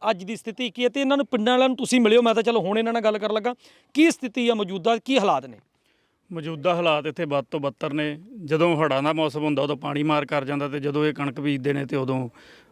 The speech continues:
Speaker 2: ਆਹ ਨੀਲੀਆਂ ਗਾਵਾਂ ਮਾਰ ਮਾਰ ਜਾਂਦੀਆਂ।
Speaker 1: ਹੂੰ।
Speaker 2: ਔਰ ਦੂਜੇ ਪਾਸੇ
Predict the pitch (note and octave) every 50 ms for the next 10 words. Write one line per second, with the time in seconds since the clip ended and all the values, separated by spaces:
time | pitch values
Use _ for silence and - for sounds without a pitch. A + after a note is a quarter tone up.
0 | _ - - D#3 D#3 D#3 D#3 D3+ D#3+ D#3+ C#3 D3 C#3+ C#3+ D3 C#3+ C#3+ C#3 C3+ B2+
1 | C3+ C3 B2+ A#2+ C3 C3 B2+ B2+ B2+ B2 B2 A#2 G#2+ - - - _ _ _ _
2 | - F3 F#3 F#3+ F3+ D#3 E3+ D#3+ D3 F#3+ G#3+ F3+ G#3 G3 F#3 - G#3 G3+ G3+